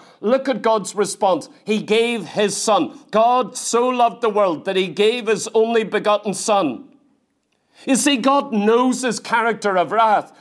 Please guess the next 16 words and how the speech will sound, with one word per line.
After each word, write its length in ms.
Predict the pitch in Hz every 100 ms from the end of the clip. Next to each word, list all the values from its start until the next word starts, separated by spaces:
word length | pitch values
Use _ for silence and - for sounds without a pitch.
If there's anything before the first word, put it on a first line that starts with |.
| - -
What 200 | 214 240
did 180 | 240
he 160 | 226 196
do? 380 | 185 226 165 110 -
He 140 | 185
gave 280 | 180 208 214
us 200 | 220 -
the 160 | - 190
Christ 640 | - - 208 220 214 -
of 160 | 214 156
God 280 | 180 147 - -
because 360 | 202 196 226 214
he 100 | 208
knows 300 | 214 226 220
his 180 | 208
character. 800 | - - 220 240 226 233 156 120